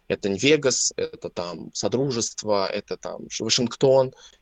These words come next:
и так далее. То есть вот в следующих волнах они это будут добавлять, эти карты. А, хотите, добавляйте их, играйте интересней. Типа, не надо останавливаться на чём-то одном. Э,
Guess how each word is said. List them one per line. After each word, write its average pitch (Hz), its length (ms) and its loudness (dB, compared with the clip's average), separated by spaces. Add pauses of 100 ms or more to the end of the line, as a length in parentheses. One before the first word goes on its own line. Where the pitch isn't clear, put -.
и 113 100 -2
так 110 160 2
далее. 101 380 2
То - 80 -10
есть - 120 -8
вот - 120 -6
в - 20 2
следующих - 360 4
волнах 170 280 4
они 104 160 -2
это 117 140 -4
будут 92 220 -6
добавлять, 98 440 0
эти - 120 -6
карты. - 360 -4 (500)
А, 101 480 -4 (520)
хотите, - 360 4
добавляйте 107 600 2
их, - 140 -16
играйте 123 480 2
интересней. 113 680 -2 (260)
Типа, 110 420 -2
не 107 240 -4
надо 139 320 2
останавливаться 120 680 2
на 101 140 -4
чём-то 120 300 -4
одном. 95 320 -6 (880)
Э, - 40 -6